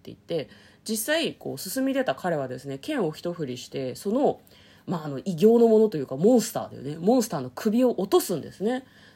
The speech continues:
で、そこに首がこう、ゴロゴロっと転がるんだけど、そのモンスターは倒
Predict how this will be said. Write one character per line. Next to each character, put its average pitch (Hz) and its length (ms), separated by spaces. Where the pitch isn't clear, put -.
で、 185 80
そ 214 140
こ 294 100
に 294 300
首 180 180
が 175 140
こ 170 160
う、 - 20
ゴ 170 80
ロ 202 80
ゴ 208 120
ロ 220 100
っ 220 80
と - 100
転 156 220
が 165 100
る 165 120
ん 151 40
だ 131 120
け 135 100
ど、 143 220
そ 190 100
の 202 60
モ 220 140
ン 220 40
ス 220 40
タ 156 100
ー - 20
は 127 80
倒 175 160